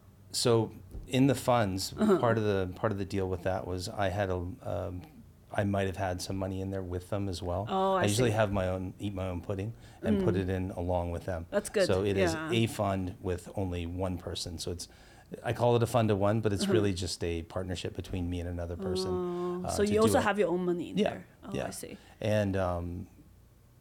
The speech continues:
Speaker 1: yeah, absolutely. So I'd be trading, um, my own capital,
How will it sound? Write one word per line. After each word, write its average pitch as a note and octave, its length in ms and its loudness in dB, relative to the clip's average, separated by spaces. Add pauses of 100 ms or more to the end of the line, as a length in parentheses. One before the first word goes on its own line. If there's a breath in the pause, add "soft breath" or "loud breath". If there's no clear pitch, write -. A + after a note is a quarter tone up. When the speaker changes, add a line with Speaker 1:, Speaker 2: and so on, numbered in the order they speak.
(200)
Speaker 1:
yeah, C3 200 4
absolutely. G2+ 640 2
So F#2 460 -2 (100)
I'd G2 160 -2
be G#2 100 -2
trading, G2+ 560 -4 (260)
um, F#2+ 560 -4
my F#2+ 120 -4
own F#2+ 100 0
capital, F#2+ 640 -4